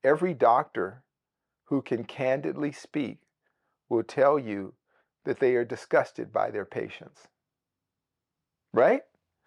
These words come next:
Let's tell the truth. Doctors are saying they are, they are, they are losing their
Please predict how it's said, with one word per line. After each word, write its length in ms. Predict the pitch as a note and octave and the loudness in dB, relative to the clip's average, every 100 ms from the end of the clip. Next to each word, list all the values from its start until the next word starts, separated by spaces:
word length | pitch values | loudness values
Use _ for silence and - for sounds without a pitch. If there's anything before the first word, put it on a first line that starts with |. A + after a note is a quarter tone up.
| _ - | _ -2
Let's 180 | D3+ | -2
tell 220 | - D#3 D#3 | 4 4 4
the 80 | |
truth. 340 | D#3 G3+ D3 - | 0 -2 -4 2
Doctors 460 | C3 D3+ - C#3+ | 4 4 2 -4
are 80 | C3 | -6
saying 420 | - D3+ D3+ A2 - _ _ _ _ | -4 -2 -2 -4 -10 _ _ _ _
they 200 | B2 C3 | 2 4
are, 200 | C#3 - - | 4 2 2
they 200 | C3+ C#3 | 0 2
are, 140 | B2+ - - | 2 0 0
they 160 | C#3 | 4
are 120 | D3 | 4
losing 800 | A#2+ A2+ C#3+ E3 D3 D#3+ D#3 D3+ - _ _ _ _ _ | 2 -2 0 0 -2 -6 -6 -10 -16 _ _ _ _ _
their 540 | A2 B2+ A#2 A#2 B2+ | -2 2 4 2 -2